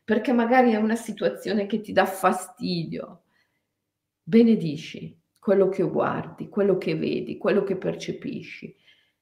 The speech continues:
Senti l'emozione che arriva, senti l'emozione che arriva. Non esiste un'emozione buona o cattiva, giusta o sbagliata, semplicemente senti l'emozione,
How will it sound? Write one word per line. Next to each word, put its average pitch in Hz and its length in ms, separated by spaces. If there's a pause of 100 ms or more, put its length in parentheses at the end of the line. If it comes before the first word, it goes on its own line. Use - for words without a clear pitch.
(320)
Senti 349 500
l'emozione 226 920
che - 160
arriva, 160 840 (180)
senti 320 540
l'emozione 190 680
che 170 140
arriva. - 540 (580)
Non 220 220
esiste 247 460
un'emozione 170 680
buona 190 500
o 185 60
cattiva, - 720 (680)
giusta 226 580
o 196 40
sbagliata, 170 760 (320)
semplicemente 285 840
senti 254 520
l'emozione, 165 960